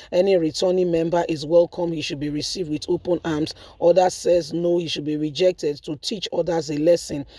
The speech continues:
who continue to move from pillar to post. We continue to watch how the situation will play out. If Kwankwaso will be re-, announced a few days from now as a new member back into the A P C, or he will be rejected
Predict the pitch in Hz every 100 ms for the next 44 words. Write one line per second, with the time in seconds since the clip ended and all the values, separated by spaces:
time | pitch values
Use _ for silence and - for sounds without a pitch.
0 | - - 208 - 165 - 190 180 156 160
1 | 175 175 - 151 143 170 165 160 - -
2 | - 165 131 - - - - 160 160 -
3 | 165 196 208 185 170 165 180 - 175 156
4 | 160 165 156 165 180 185 160 147 - 175
5 | 170 139 - - - - 196 180 190 180
6 | - 175 185 170 151 147 139 131 147 151
7 | 151 160 160 151 185 185 165 147 185 185
8 | 170 165 - 147 143 180 135 135 - -
9 | - 135 160 160 175 190 175 - 175 165
10 | 170 170 - - 135 170 175 185 170 180
11 | 151 139 135 - - - 185 185 185 185
12 | 175 - - 135 127 - 160 156 165 151
13 | 143 143 147 143 139 185 180 - 131